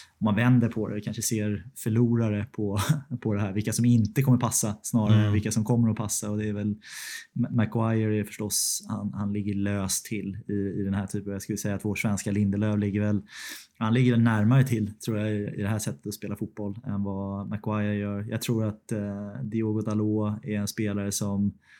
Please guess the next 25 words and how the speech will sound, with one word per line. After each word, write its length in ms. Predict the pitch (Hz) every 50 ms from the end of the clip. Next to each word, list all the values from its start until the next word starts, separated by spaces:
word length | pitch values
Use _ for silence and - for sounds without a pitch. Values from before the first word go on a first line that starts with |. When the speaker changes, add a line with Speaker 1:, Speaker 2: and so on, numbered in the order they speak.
| _ _ _ _
Speaker 1:
ja, 180 | - 147 143 131 123
men 80 | 123
han 140 | 98 123 135
skulle 280 | 135 - - 120 107 107
nog, 180 | 110 104 -
jag 120 | 107 107 104
skulle 160 | - 113 107
kunna 120 | - 113
se 200 | 101 101 110 107
honom 280 | 101 104 104 101 104 101
som 200 | - - 101 104
en 200 | 104 104 104 101
lite 400 | 104 104 - - 104 101 101 98 -
flexibel 540 | - 107 104 - - - 107 101 101 101 104
ytterback 460 | 101 - - - 95 104 98 - - _ - -
som 300 | - - - 101 98 98
skulle 240 | 95 - - 104 101
kunna 180 | - - 101 95
få, 440 | - 104 101 98 95 95 95 95 - _ _ _ _ _ _ _ -
få 80 | 113
ett 100 | 107 - -
litet 200 | 107 113 98 101
lyft 380 | 104 110 107 - - - - - - - _ _ -
kanske. 260 | 117 107 104 - 107 101 101 - _ _ -
Eh, 240 | 101 98 95 98 95